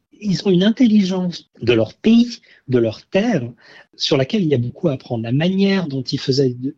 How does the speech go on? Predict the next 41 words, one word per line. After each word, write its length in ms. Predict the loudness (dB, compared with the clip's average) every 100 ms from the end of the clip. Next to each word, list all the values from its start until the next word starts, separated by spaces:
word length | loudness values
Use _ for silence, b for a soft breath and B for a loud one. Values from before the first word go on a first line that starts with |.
| -6
de, 140 | -6
de, 200 | -6 -10
du 240 | -8 -2 0
land 180 | 2
management, 640 | 0 0 -2 -4 -8 -10 -10
dont 140 | -10
ils 160 | -6 -6
s'occupaient, 640 | -4 -4 -6 -4 -2 -2 b b b b -4
euh, 320 | -4 -4 -8 -10 -4
des, 300 | 0 0 0
des, 240 | -2 -2
des, 180 | -2 -2
des 200 | 0 -4
forêts, 520 | 0 -2 0 -2 -4 B B -14
euh, 240 | -8 -6 -2
des 160 | 0
rivières, 680 | 2 0 0 -2 -2 -6 -10 b b b _
est 160 | -4 -2
absolument 340 | -4 -4 -4
impressionnante 540 | -4 -4 -4 -2 -2 -2
parce 220 | -6 -4
que 260 | -2 -2 -2
elle, 280 | -2 -2 -4 _ _
c'est 320 | -10 -8 -4
une 140 | 0 2
vie 280 | 2 0 0
qui 120 | -4
est 120 | -2
en 120 | -4
accord 280 | -4 -4 -4
avec 200 | -2 -4
la 60 | -4
nature. 340 | -6 -4 -6 B B B
Et 60 | -4
c'est 140 | -2
ça 220 | -2 -2 -2
qui 140 | -2
est 40 |
extrêmement 440 | -4 -4 -2 -2 -2
important. 400 | -6 -8 -8 -12 -12 B
Si 500 | -14 -8 0 2 0